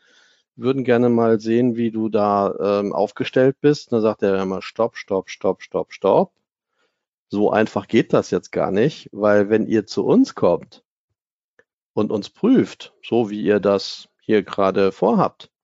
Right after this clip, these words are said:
dann, äh, wären wir ja quasi gezwungen, auch personenbezogene Daten anderer, äh, Auftraggeber zu offenbaren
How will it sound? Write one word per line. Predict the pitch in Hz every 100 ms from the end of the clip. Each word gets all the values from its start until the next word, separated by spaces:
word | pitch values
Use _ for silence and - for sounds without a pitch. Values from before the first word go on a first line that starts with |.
| _ _ _ _ _ _ - - -
dann, | 117 113 107
äh, | 107 107 110 107 -
wären | 120 101 101 127 123
wir | 131
ja | 147
quasi | 139 - 127 123
gezwungen, | 123 - - 147 165 165
auch | - 117 127
personenbezogene | - 120 127 127 120 131 120 113
Daten | 110 110 113 110 -
anderer, | - 202 208 120 107 98 - _ _ _ _ _ _ -
äh, |
Auftraggeber | 113 110 107 113 113 - 107 104 107 104 104 101 101
zu | - 110
offenbaren | 104 - 107 104 104 117 151